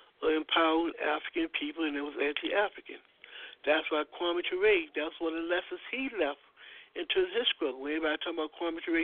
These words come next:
Stokely Carmichael, that seemed to be one of the glaring examples that we should learn from his legacy. But we still have not learned that. Brother Anthony,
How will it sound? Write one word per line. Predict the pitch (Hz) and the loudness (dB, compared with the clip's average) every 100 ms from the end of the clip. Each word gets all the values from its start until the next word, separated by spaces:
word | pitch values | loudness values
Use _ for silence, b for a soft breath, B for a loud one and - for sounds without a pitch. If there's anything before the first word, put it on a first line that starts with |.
| - | 0
Stokely | 165 165 | -6 -4
Carmichael, | - 220 214 170 180 196 B B B - | 0 2 2 0 -2 -10 B B B 0
that | 190 - | 2 4
seemed | 214 202 | 2 2
to | |
be | 208 | -2
one | 196 208 | 2 2
of | 202 | 2
the | 208 | 4
glaring | 214 220 | 6 4
examples | 214 208 226 220 214 | 2 2 2 0 -6
that | 214 | -6
we | 214 | -4
should | 233 226 | -2 2
learn | 240 233 | 2 2
from | 233 233 | -2 -6
his | - | 0
legacy. | 247 233 220 127 - _ B B B B - | 2 2 -4 -12 -12 _ B B B B -10
But | 160 | -8
we | 180 | -6
still | 285 285 | -6 -2
have | 208 170 | 0 0
not | 165 147 | 0 -2
learned | 156 147 135 | -2 -2 -4
that. | 120 _ B B _ - | -6 _ B B _ -2
Brother | 147 147 | 2 4
Anthony, | 139 147 - 214 | 4 2 0 -8